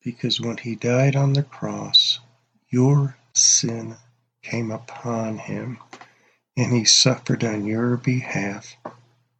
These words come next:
and has forgiven you. So when Jesus Christ looks at you, he loves you. He doesn't see your sin anymore.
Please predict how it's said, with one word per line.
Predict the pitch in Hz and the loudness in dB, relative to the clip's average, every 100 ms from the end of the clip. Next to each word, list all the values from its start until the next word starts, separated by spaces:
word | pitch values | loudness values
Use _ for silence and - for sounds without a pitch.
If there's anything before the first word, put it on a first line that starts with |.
| _ _ _ _ - | _ _ _ _ -2
and | 117 | -2
has | - 110 110 - - _ | -2 0 2 2 -4 _
forgiven | - 104 117 117 117 107 104 | -6 -4 -2 -2 -2 -4 -4
you. | 110 107 95 - - _ _ _ _ _ _ _ _ _ - | -4 -6 -8 -14 -20 _ _ _ _ _ _ _ _ _ -2
So | - | 2
when | 143 120 | 4 4
Jesus | 131 180 147 - | 4 4 2 -2
Christ | - 120 107 - - | -4 -6 0 0 -2
looks | 113 165 - - | 0 0 2 -2
at | - - - | 0 -2 -2
you, | 85 - _ _ _ _ _ _ _ _ _ _ _ _ _ _ _ _ _ _ _ _ _ _ _ _ _ _ _ _ _ - | -6 -10 _ _ _ _ _ _ _ _ _ _ _ _ _ _ _ _ _ _ _ _ _ _ _ _ _ _ _ _ _ -18
he | 113 | -16
loves | 104 101 95 - - | -12 -14 -10 -4 -4
you. | - - - _ _ _ _ _ _ _ _ _ _ _ _ _ _ _ | -6 -20 -20 _ _ _ _ _ _ _ _ _ _ _ _ _ _ _
He | 135 | -14
doesn't | 120 147 151 147 - | 2 4 4 2 2
see | - 120 | 0 0
your | 120 | -2
sin | - - 135 131 107 | 2 0 0 -6 -8
anymore. | 98 95 95 92 87 90 | -12 -14 -14 -16 -16 -20